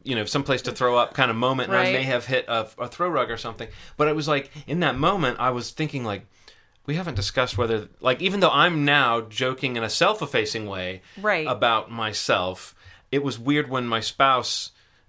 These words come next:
Speaker 1: stepped in, and I'm only saying spouse 'cause I'm trying to make it universal, but it was weird when my significant other, when the person who knows too much about me and
Speaker 2: She
Speaker 1: has
Speaker 2: outed
Speaker 1: access
Speaker 2: you.
Speaker 1: to all the dirt, out of this other little thing that I was like,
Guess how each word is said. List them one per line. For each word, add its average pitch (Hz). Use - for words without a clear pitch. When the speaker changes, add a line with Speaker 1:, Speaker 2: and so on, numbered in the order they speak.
Speaker 1:
stepped -
in, 117
and 113
I'm 127
only 123
saying 120
spouse 123
'cause 113
I'm 110
trying 117
to 110
make 110
it -
universal, 117
but 127
it 127
was 120
weird 147
when 127
my 123
significant 131
other, 143
when 135
the 127
person 156
who 127
knows 139
too 165
much 139
about 95
me 90
and 107
Speaker 2:
She 117
Speaker 1:
has 139
Speaker 2:
outed 190
Speaker 1:
access 160
Speaker 2:
you. 147
Speaker 1:
to 156
all 151
the 143
dirt, 170
out 165
of 156
this 135
other 165
little 143
thing 202
that 143
I -
was 135
like, 131